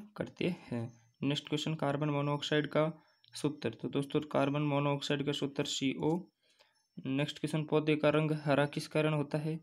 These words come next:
तो पौधों का रंग हरा क्लोरोफिल के कारण होता है। अर्थराइस्टर बीमारी किससे संबंधित है? तो अर्थराइस्टर बीमारी जड़ों के दर्द से संबंधित है। नेक्स्ट क्वेश्चन है, मछली किससे शोषण लेती है? तो मछली गिल्स या गलफड़ों से शोषण लेती है।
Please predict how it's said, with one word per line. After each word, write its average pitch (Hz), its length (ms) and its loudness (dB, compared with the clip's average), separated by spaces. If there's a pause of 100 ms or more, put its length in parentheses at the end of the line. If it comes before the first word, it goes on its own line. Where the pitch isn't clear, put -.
(380)
तो 156 120 -14
पौधों 147 260 0
का 143 160 0
रंग 147 280 0
हरा 135 220 0
क्लोरोफिल 143 540 0
के 143 140 -8
कारण 151 260 0
होता 151 300 -2
है। 160 200 -2 (540)
अर्थराइस्टर 156 480 2
बीमारी 147 340 2
किससे 170 280 0
संबंधित 151 480 -2
है? 160 140 4 (340)
तो - 80 -8
अर्थराइस्टर 151 540 0
बीमारी 139 540 0
जड़ों 135 380 2
के - 340 -6
दर्द 131 200 0
से 143 140 -4
संबंधित 151 480 -2
है। 175 160 -2 (480)
नेक्स्ट 147 240 -2
क्वेश्चन 151 280 0
है, 156 80 2
मछली 156 460 0 (640)
किससे 170 240 2
शोषण 156 380 0
लेती 151 260 0
है? 170 160 2 (460)
तो 127 60 0
मछली 143 360 0
गिल्स 143 340 2
या 143 100 4
गलफड़ों 139 360 2
से 151 140 -2
शोषण 151 360 -2
लेती 151 280 -2
है। 170 160 2